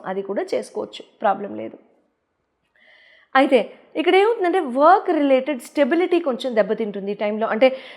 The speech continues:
ఇ-, ఇది కంటిన్యూ చేద్దామా వద్దా, ముందుకు వెళ్ళిపోదామా,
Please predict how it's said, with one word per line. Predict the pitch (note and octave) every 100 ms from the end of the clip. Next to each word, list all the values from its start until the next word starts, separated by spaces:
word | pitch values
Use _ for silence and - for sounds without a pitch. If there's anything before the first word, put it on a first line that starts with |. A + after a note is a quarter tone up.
| -
ఇ-, | B3+
ఇది | C#4 B3
కంటిన్యూ | B3+ A3+ C4 B3+
చేద్దామా | B3+ B3 G#3 G#3 A3
వద్దా, | G#3+ G3+ F3 G3+ F#3+
ముందుకు | G#3 A3 G#3+
వెళ్ళిపోదామా, | G#3+ G#3 G#3+ G3+ G3 G3